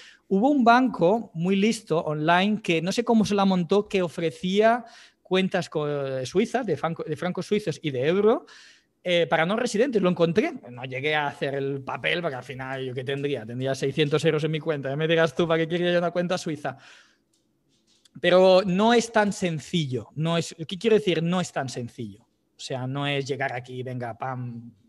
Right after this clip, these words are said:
No, no, no es tan sencillo. Es lo que digo, es, hombre, si tienes muchísimo en patrimonio y te vas a ese tipo de banca inversión, pues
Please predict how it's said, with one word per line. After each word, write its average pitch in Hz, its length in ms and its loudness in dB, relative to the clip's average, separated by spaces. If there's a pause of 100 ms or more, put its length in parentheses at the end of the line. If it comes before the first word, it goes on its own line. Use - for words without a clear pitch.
(440)
No, 143 180 -4
no, 117 180 -8
no 135 140 -6
es 135 80 -6
tan 135 160 0
sencillo. 123 480 -8 (400)
Es 147 120 -6
lo 147 120 0
que 151 80 2
digo, 135 260 -4
es, 131 200 -4 (180)
hombre, 147 160 -2
si 127 100 -6
tienes 147 220 -2
muchísimo 160 640 -2
en 151 60 -8
patrimonio 151 720 -4
y 120 100 -14
te 131 140 -10
vas 147 240 0
a - 20 -2
ese 135 160 -6
tipo 139 240 -6
de 131 80 -2
banca 139 300 -2
inversión, 170 640 -2
pues - 260 -16